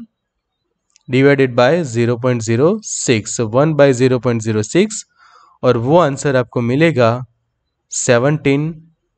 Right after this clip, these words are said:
ड्रॉप्स, वो आंसर हमें मिलेगा सेवनटीन ड्रॉप्स। तो इस तरह से जब आपको ये वाला कन्वर्जन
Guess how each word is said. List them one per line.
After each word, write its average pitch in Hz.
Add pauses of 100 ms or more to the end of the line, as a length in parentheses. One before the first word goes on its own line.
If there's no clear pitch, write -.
ड्रॉप्स, 107 (240)
वो 110
आंसर 120
हमें 117
मिलेगा 113 (680)
सेवनटीन 127 (100)
ड्रॉप्स। 110 (760)
तो 147
इस 160
तरह 170
से 175
जब 156
आपको 156
ये 143
वाला 160
कन्वर्जन 139